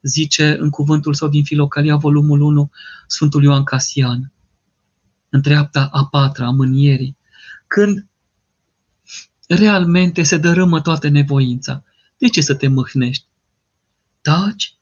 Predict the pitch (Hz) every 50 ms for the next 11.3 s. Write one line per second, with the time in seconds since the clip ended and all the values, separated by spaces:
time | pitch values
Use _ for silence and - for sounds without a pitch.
0 | _ _ - - - 147 143 135 135 143 170 185 185 - - - 180 170 - -
1 | 175 160 147 127 120 117 - 147 143 - _ _ _ _ _ _ _ _ _ _
2 | _ _ _ _ _ _ _ - 175 180 202 202 202 202 190 185 185 185 - -
3 | 226 214 190 160 147 143 143 - - _ _ _ _ _ _ _ _ - 165 151
4 | 147 143 143 147 143 - 170 156 143 151 151 147 - - 160 156 151 147 - _
5 | _ _ _ _ _ _ _ _ _ _ _ _ _ _ _ _ _ _ _ _
6 | - - 277 - - 339 311 302 - - 135 131 127 135 135 131 135 143 151 -
7 | _ _ _ _ _ _ _ _ _ _ _ _ _ _ _ - 226 220 - 226
8 | - 254 247 247 247 240 240 240 220 226 226 240 233 226 208 160 - - 147 143
9 | 151 139 131 131 131 - - 135 - - - 127 120 131 139 _ _ _ _ _
10 | _ - - - - - 175 180 185 202 196 196 190 175 170 180 185 185 170 165
11 | 202 196 - 180 160 143